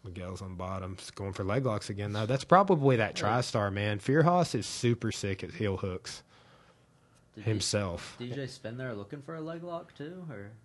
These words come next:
Speaker 2: I don't see how, why he went like that.
Speaker 1: <clears throat> What did you think about Condit going for all the leg locks? I kinda liked how he had the transition, but you could just tell that he, like, he probably hadn't worked on it enough. Like, I hadn't seen him do that previously.
Speaker 2: I guess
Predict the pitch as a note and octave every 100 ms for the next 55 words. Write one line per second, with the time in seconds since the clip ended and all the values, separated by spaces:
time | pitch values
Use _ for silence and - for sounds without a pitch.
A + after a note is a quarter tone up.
0 | - _ _ _ _ B2+ B2 A2+ A2 A2+
1 | A2 A2 A2 A2 G#2+ G#2+ - - A2 -
2 | _ G#2+ G2+ G2+ - C3 - - D3+ F3+
3 | G3 G3 F#3 E3+ D3+ C#3 A#2 - G#2+ A#2+
4 | D3 - G2 F#2 G2 F2+ F2+ F2 F2+ F2+
5 | F2+ F2+ - A#2 D#3 C#3 A#2+ A#2+ A#2+ G#2
6 | F2 G2 G#2 - G#2 G2 A2+ A2 B2+ A2
7 | G#2+ A2 B2 B2 - A2+ G2+ F#2+ F#2+ G#2+
8 | G2+ G2 - G#2+ G2+ G#2 G#2+ G2+ A2+ G#2
9 | B2+ - F2 E2+ F2 E2+ D#2+ - - _
10 | _ _ - A2 G#2+ A2 G#2 B2 G#2+ G2+
11 | G#2 F#2+ - G#2+ G#2 F2+ - F2 F2+ C#3+
12 | D3+ -